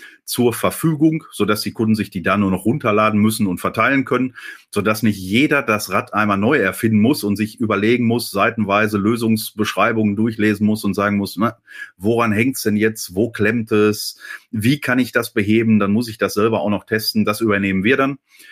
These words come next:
stellen das Ganze kostenlos in der Community für unsere Kunden zur Verfügung. Die laden sich das nur runter, verteilen das Ganze und, äh, ja, können dann auch mit der Update-Verteilung zum Beispiel weiter fortfahren. Also das ist so ein Service, den wir auch immer sehr gerne bieten.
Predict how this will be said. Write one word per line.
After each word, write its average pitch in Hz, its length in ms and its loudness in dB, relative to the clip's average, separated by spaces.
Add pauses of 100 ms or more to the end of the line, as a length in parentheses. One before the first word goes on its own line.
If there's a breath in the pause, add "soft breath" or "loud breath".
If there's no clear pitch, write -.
(240 loud breath)
stellen 120 260 2
das 113 140 -2
Ganze 110 440 0
kostenlos 110 580 0
in 101 40 2
der 95 80 0
Community 107 480 -2
für - 80 -4
unsere 113 220 -4
Kunden 113 260 2
zur - 140 -8
Verfügung. 160 520 0
Die 104 100 0
laden 104 260 2
sich 104 120 -2
das 98 200 -4
nur 90 100 0
runter, 117 320 0
verteilen 107 440 0
das 98 140 -2
Ganze 95 380 -2 (440 loud breath)
und, 107 320 0
äh, 92 200 2 (280)
ja, 82 120 -2 (240)
können 110 240 0
dann 90 160 -2
auch 87 120 -6
mit 92 140 -10
der 92 80 -6
Update-Verteilung - 720 -6
zum 76 140 -12
Beispiel 76 280 -10
weiter 73 240 -8
fortfahren. 64 560 -8
Also 65 140 -14
das - 220 -10
ist 90 100 -10
so 85 80 -8
ein 82 180 -8
Service, 92 440 -2
den 82 140 -6
wir 85 100 -6
auch 85 100 -10
immer 85 180 -8
sehr 76 160 -4
gerne 73 220 -6
bieten. 78 300 -18